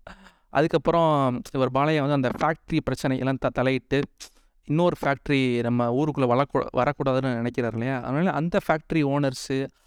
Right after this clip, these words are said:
அந்த ஊர்ல உள்ள அந்த பெரிய வில்லன் இருக்கானே, பாலையாட்ட அந்த அடி வாங்கிட்டு போனேன், அவன் வந்து ஹோம் மினிஸ்டரை வச்சு பாலையாட்ட வந்து பஞ்சாயத்து பேச கூப்பிடுறான். ஹோம் மினிஸ்டரே கூப்பிடுறோடனே பாலையா வராரு.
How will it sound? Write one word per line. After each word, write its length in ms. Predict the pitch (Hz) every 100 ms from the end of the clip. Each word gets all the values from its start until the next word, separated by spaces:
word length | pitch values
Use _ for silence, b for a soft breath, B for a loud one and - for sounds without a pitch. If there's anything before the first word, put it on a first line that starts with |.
| _ 131
அந்த 320 | 147 143 139
ஊர்ல 240 | 165 170
உள்ள 120 | 143
அந்த 140 | 131 127
பெரிய 300 | 135 151 135
வில்லன் 260 | 135 151
இருக்கானே, 320 | 131 127 117 113 - _ _ _
பாலையாட்ட 360 | 131 135 156 135
அந்த 120 | 131
அடி 120 | 127
வாங்கிட்டு 220 | 139 127 120
போனேன், 220 | 117 113
அவன் 180 | 147 170
வந்து 220 | 165 165
ஹோம் 280 | - 185 180
மினிஸ்டரை 320 | 160 - 143
வச்சு 260 | - 175
பாலையாட்ட 420 | 135 127 147 135 120
வந்து 340 | 117 120 175 175 123 113 - - _ _ _ _ -
பஞ்சாயத்து 380 | 147 196 175 135
பேச 240 | 127 147
கூப்பிடுறான். 460 | - 131 139 - - - _ _ _ _ - -
ஹோம் 280 | 185 196
மினிஸ்டரே 420 | 190 - 170 180 165
கூப்பிடுறோடனே 560 | - 147 151 143 156 185
பாலையா 380 | 147 151 143 120
வராரு. 340 | 120 135 117